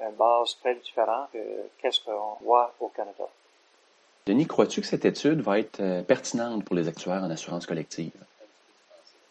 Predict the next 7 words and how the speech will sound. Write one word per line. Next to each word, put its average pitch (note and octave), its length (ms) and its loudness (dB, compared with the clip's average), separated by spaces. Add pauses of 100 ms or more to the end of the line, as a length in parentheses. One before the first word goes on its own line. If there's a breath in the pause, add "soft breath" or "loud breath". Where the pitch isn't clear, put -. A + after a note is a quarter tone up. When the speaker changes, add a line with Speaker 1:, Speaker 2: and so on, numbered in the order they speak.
(260)
Speaker 1:
Oui, C#3+ 380 0
sûrement, C#3+ 560 0
c'est - 340 -4
très E3+ 180 -2
pertinent B2 680 -4
parce A#2 160 -6
que B2 260 -4